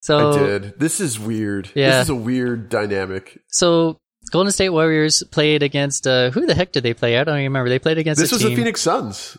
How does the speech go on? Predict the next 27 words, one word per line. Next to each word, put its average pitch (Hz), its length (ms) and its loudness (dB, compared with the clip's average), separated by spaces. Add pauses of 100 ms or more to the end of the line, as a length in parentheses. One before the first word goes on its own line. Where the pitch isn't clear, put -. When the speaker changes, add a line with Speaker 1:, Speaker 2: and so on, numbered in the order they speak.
Speaker 2:
This - 160 -4
was 160 100 -6
the 160 80 -4
Phoenix 160 300 -4
Suns 147 300 -4
Speaker 1:
Oh, 226 240 4
that's 214 220 2
Speaker 2:
that 208 60 2
they 240 60 2
Speaker 1:
right. - 80 0
It 226 60 0
Speaker 2:
played - 60 2
Speaker 1:
was 214 140 2
a 208 40 0
Speaker 2:
against. 202 100 -2
Speaker 1:
Suns 156 220 -2
game. 143 180 0
Speaker 2:
Yeah. 127 140 2
Speaker 1:
Yes, 135 140 -2
that's 147 220 0
why 160 60 4
I 135 40 4
was 127 120 0
watching 123 300 0
it 127 80 -4
so 123 180 -2
closely. 123 440 -6